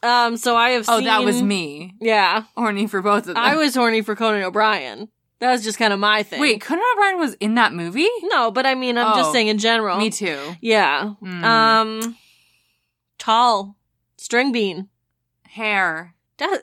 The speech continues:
Speaker 1: I just like, you know,
Speaker 2: The
Speaker 1: if I,
Speaker 2: dance.
Speaker 1: I
Speaker 2: The
Speaker 1: like
Speaker 2: goofy
Speaker 1: that
Speaker 2: clown man.
Speaker 1: I like people that I wanna climb like a tree.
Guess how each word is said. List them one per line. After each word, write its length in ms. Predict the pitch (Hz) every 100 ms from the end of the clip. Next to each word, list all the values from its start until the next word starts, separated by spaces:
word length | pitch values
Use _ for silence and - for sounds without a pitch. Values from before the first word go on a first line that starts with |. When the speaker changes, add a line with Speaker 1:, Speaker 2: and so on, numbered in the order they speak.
| 285
Speaker 1:
I 140 | 320 539
just 100 | 554
like, 200 | 320 302
you 120 | 285
know, 280 | 311 339 349
Speaker 2:
The 80 | 214
Speaker 1:
if 80 | 208
I, 40 |
Speaker 2:
dance. 460 | 214 247 202 170 196
Speaker 1:
I 100 | 370
Speaker 2:
The 20 |
Speaker 1:
like 140 | 381 370
Speaker 2:
goofy 180 | - 349
Speaker 1:
that 140 | 339
Speaker 2:
clown 240 | 254 240 214
man. 300 | 175 233 -
Speaker 1:
I 200 | 359 523
like 80 | 453
people 300 | 370 359 311
that 160 | 285 285
I 80 |
wanna 240 | 269 254 214
climb 280 | 269 262 240
like 160 | 226
a 40 | 196
tree. 640 | - 233 214 196 190 233